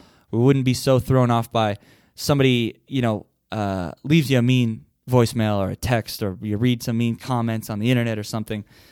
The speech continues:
like, that's fine. That's not me. That's external. I don't need that.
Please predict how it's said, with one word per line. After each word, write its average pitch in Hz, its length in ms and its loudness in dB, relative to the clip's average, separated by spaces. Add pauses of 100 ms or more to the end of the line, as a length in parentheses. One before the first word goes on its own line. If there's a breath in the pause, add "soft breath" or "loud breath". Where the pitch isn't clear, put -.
like, 120 160 -8
that's 151 220 0
fine. 131 240 0
That's 117 220 -6
not 127 200 -4
me. 123 200 -2
That's 117 320 -4
external. 135 420 -6
I 110 140 -6
don't 101 180 -8
need 131 200 -2
that. 131 260 -2